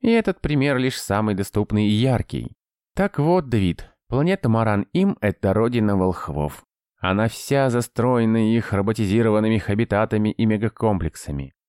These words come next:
гипертерминалами и производственными континуумами.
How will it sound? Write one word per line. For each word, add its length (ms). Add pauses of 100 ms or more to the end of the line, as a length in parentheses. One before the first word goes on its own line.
(180)
гипертерминалами 1200
и 140
производственными 1000 (100)
континуумами. 960